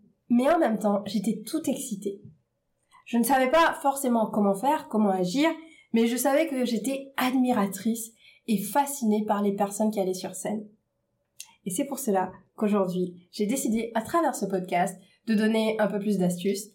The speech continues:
et des informations qui peuvent être cruciales pour les personnes qui vont nous écouter. Je vais maintenant me présenter à la manière de l'art de dire, c'est-à-dire, je vais vous donner une émotion qui me décrit,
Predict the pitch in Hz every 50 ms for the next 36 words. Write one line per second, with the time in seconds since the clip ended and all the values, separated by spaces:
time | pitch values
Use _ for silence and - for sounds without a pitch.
0 | _ _ - _ - 294 294 269 247 247 233 240 240 214 214 214 214 226 226 -
1 | - - - - 220 196 214 214 202 202 - 214 202 202 - - 190 - - -
2 | - - 349 339 - - - 170 160 - 220 - - _ _ _ _ - - 214
3 | 208 202 196 180 - 202 190 185 - 185 185 185 185 175 180 190 - - - -
4 | - - - _ _ _ _ _ _ _ _ _ _ _ _ _ _ _ _ _
5 | _ _ _ _ _ _ _ - 233 277 403 403 403 381 269 262 262 262 240 -
6 | - 226 220 214 196 185 180 - - 220 208 202 202 220 240 262 277 262 226 196
7 | 180 180 180 185 - - - _ _ - 220 190 220 220 220 233 254 269 269 220
8 | 208 196 196 185 180 175 180 196 - - - - - - - - - 392 392 302
9 | 214 190 180 180 175 - - - - _ _ _ - - 349 392 403 339 320 294
10 | 285 294 294 277 269 247 233 226 214 - 233 220 214 - 208 202 196 180 180 180
11 | - - - -